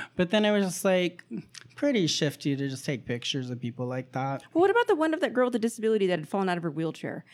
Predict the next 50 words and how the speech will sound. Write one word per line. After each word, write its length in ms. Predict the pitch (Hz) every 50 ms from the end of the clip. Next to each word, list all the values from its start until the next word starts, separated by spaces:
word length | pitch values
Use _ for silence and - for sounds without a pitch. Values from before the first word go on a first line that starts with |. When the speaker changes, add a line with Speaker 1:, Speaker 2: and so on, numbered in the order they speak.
| - - -
Speaker 2:
And 100 | 196 208
everybody 320 | 226 226 240 254 254 254
was 180 | 233 240 214 180
making 320 | 185 190 214 - 196 202 208
fun 140 | 220 202
of 120 | 208 208 180
her 100 | 190 170
for 160 | - 185 165
trying 300 | - - 202 190 196 190
to 120 | - 196
reach 320 | 160 160 185 180 185 - - -
all 320 | - 175 175 180 175 180 185
the 80 | 180
mayonnaise, 520 | 180 170 165 170 175 180 185 190 196 202 -
so 80 | 202
she 160 | 180 - 190 165
fell 440 | - - 175 165 170 185 196 214 - - - - - - -
or 80 | -
something 260 | 196 226 214 190 208 220
like 100 | 208 196
that. 100 | 220 -
But 80 | -
she 100 | - 294
actually 300 | - - 427 - - 311
just 320 | 208 - 262 262 262 - -
fell 160 | 254 247 226
and 100 | 190 180
nobody, 320 | 196 208 196 190 185 185 190 - 202
no, 160 | 196 175 156 - - - -
I, 120 | 220 240
shut 280 | - - - 262 226 233
up, 320 | 233 220 - - - - - - -
shut 320 | _ - - - 233 220 214
up. 280 | 262 - - 247 - - - _ - - - _ - - - - - _ -
<laughs> 140 | 330 - - - - - 339 359 330 - - -
But 120 | - 277 -
she 100 | - 311
was 100 | 285 247
actually 440 | 262 254 311 359 - 370 320 262 247
falling 460 | - - - 262 262 277 277 254 220 202
and 100 | 196 175
trying 420 | - - 247 240 240 294 262 262
to 120 | 254 311 320
catch 420 | 220 - - 302 262 262 262 - - 330
the 120 | - 233
mayonnaise 480 | 214 214 208 202 196 190 185 185 190 196
to 100 | - 208
keep 240 | - 214 208 - -
from 200 | - 185 170 170
falling. 500 | - 175 165 160 156 165 165 170 180 -